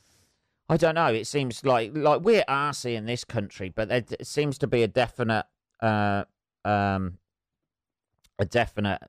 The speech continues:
thing in the States where they, uh, like to challenge authority or challenge the norm. Certain people do anyway. Maybe it's this fucking whole constitutional fucking, you know, the, what, which one is it? The f-,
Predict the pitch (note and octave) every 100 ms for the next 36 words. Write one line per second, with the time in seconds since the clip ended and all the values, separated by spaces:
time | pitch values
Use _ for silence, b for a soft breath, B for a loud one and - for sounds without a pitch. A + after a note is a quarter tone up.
0 | _ A2+ G#2 G2 F2+ - - G#2 F2 -
1 | - G2 F#2 E2+ F2+ F2 E2+ - F#2 F2
2 | F#2 F#2 - - - G2 F#2+ F#2 F2 F2+
3 | D#2+ - F#2+ F#2 - F2 E2 - F#2+ F2+
4 | - F#2 G2 F2+ - E3+ C#3+ A#2 C#3+ B2
5 | A2 G2 A2 F#2+ - A2 G2 F2 F2 D3+
6 | F3 D#3+ A2 - B2 - A#2 - A2+ G2
7 | A2 G#2+ F#2+ b b - C3+ A2+ - F#2+
8 | - B2+ A2+ A#2 A#2 G#2+ F2 - G#2+ -
9 | A2 F#2+ - b b b b b G#2+ G2
10 | F#2+ F#2+ _ _ _ _ - F#2+ E2+ -
11 | _ _ A#2+ A2+ - - A2+ G#2+ A#2 A2+
12 | G#2+ A2+ C#2+ -